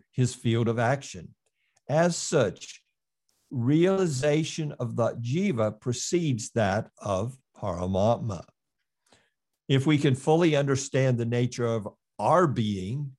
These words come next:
of the jiva, as ourself, both as seen with impressions and without, and sometimes the terminology is applied to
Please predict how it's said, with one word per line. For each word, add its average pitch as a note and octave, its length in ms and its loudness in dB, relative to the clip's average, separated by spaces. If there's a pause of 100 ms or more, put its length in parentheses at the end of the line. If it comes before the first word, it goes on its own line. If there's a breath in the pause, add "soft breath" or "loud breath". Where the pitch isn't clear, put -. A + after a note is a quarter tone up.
(840)
of G2 140 -10
the G#2 100 -2
jiva, A#2+ 760 4 (500)
as B2 180 0
ourself, C3 640 2
both B2+ 480 0 (280)
as B2+ 240 -4
seen C#3 600 0 (720)
with E3+ 420 0
impressions C#3 960 -2
and A2+ 220 -2
without, A2+ 800 0 (800)
and B2+ 180 -4
sometimes A#2 680 2
the A#2+ 80 -10
terminology A2 840 2
is G2+ 120 -6
applied G2+ 560 0
to G2+ 340 -2